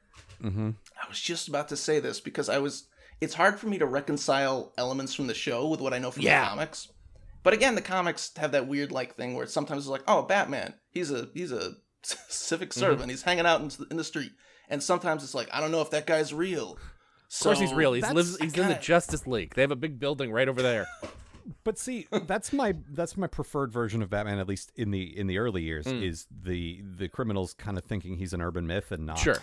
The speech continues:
Speaker 2: Yeah.
Speaker 1: not really
Speaker 2: Yeah.
Speaker 1: buying into it, and that, that ex-, like, that kind of excuses some of the goofier things. Like, well, no, that's to scare them because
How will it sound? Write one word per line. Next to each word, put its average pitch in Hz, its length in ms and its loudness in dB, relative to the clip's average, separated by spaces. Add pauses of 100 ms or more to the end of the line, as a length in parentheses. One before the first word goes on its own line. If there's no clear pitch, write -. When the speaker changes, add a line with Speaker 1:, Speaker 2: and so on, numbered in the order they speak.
(120)
Speaker 2:
Yeah. 143 540 -2
Speaker 1:
not 101 280 -6
really 98 220 0
Speaker 2:
Yeah. 101 100 0
Speaker 1:
buying 101 220 0
into 107 240 0
it, 147 160 -2
and 113 180 -2
that, - 220 -2
that 120 120 0
ex-, - 260 -8
like, 131 200 -2 (400)
that - 160 -2
kind 135 200 0
of 127 80 0
excuses 110 640 -2
some 113 200 -2
of 104 60 0
the 95 60 -2
goofier 101 440 -2
things. 107 280 -2
Like, 95 180 -2
well, 95 140 -2
no, 113 180 0
that's 82 240 -6
to - 80 -10
scare 127 280 0
them 87 240 -4
because 90 480 -8